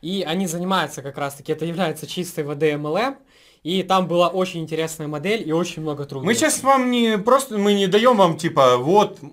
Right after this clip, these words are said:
Speaker 2: мы, нам все равно, а, там, а, этот продукт, другой продукт. Для нас это сетевой бизнес. И мы делаем так, чтобы,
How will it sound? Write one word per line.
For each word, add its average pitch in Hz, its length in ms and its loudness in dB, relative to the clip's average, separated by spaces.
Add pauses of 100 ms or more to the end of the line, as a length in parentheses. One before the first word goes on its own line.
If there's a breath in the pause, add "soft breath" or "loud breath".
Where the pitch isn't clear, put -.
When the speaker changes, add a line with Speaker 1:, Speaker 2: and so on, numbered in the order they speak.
Speaker 2:
мы, 220 500 0 (200)
нам 165 240 0
все 233 260 4
равно, 185 580 2
а, 123 600 2 (320 soft breath)
там, 117 360 4
а, 110 480 -4
этот 208 400 0
продукт, 175 400 0
другой 170 400 2
продукт. 160 380 -2
Для 151 160 0
нас 262 260 2
это 185 140 -6
сетевой 190 460 -2
бизнес. 156 520 -4 (300 soft breath)
И 143 80 -4
мы 214 200 0
делаем 190 420 0
так, 233 180 4
чтобы, 180 540 2